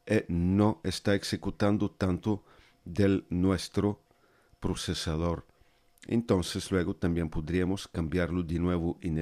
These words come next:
Real Time Processing. Aparte de esto, podéis ver que aquí en Setup, Preferencias, Processing,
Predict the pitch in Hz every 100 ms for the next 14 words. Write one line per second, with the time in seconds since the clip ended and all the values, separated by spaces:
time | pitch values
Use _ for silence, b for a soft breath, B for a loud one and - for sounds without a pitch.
0 | 85 95 95 90 101 98 98 82 76 -
1 | 87 76 - 73 69 - _ B B B
2 | B B B B B - 113 120 107 -
3 | 107 113 110 - 127 - 98 95 87 87
4 | 98 - 90 82 - 101 87 78 - 117
5 | - 98 101 _ - _ - 87 - 95
6 | 117 110 - 98 104 - - - _ _
7 | _ _ _ _ _ _ _ _ _ b
8 | b _ - 82 - - 123 - 107 107